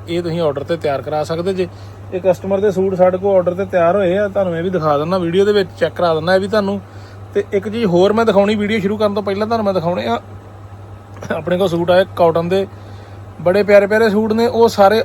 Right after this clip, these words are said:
ਆਫਲਾਈਨ ਪਾਉਣੇ ਮੈਂ, ਉਹਨਾਂ ਦੀ ਆਨਲਾਈਨ ਸੇਲ ਨਹੀਂ ਪਾਉਣੀ। ਉਹ ਆਫਲਾਈਨ ਉਹਨਾਂ ਭੈਣਾਂ ਨੂੰ ਪਹਿਲ ਦੇਣੀ ਆ ਜਿਹੜੇ ਇੱਥੇ ਆਣ ਕੇ ਵਿਜ਼ਿਟ ਕਰਨਗੇ, ਮੇਰੇ ਕੋਲ ਦੁਕਾਨ ਤੋਂ ਲੈ ਕੇ ਜਾਣਗੇ, ਕਿਉਂਕਿ ਬਹੁਤ ਸਾਰੇ ਕਸਟਮਰ ਜਿਹੜੇ ਆ ਨਾ,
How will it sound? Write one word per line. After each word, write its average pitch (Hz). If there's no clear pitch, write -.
ਆਫਲਾਈਨ 190
ਪਾਉਣੇ 190
ਮੈਂ, 202
ਉਹਨਾਂ 202
ਦੀ 208
ਆਨਲਾਈਨ 170
ਸੇਲ 156
ਨਹੀਂ 170
ਪਾਉਣੀ। 165
ਉਹ 170
ਆਫਲਾਈਨ 165
ਉਹਨਾਂ 175
ਭੈਣਾਂ 185
ਨੂੰ 143
ਪਹਿਲ 151
ਦੇਣੀ 156
ਆ 185
ਜਿਹੜੇ 185
ਇੱਥੇ 196
ਆਣ 190
ਕੇ 190
ਵਿਜ਼ਿਟ 180
ਕਰਨਗੇ, 190
ਮੇਰੇ 185
ਕੋਲ 185
ਦੁਕਾਨ 165
ਤੋਂ 170
ਲੈ 165
ਕੇ 165
ਜਾਣਗੇ, 180
ਕਿਉਂਕਿ 180
ਬਹੁਤ 170
ਸਾਰੇ 185
ਕਸਟਮਰ 170
ਜਿਹੜੇ 175
ਆ 185
ਨਾ, 196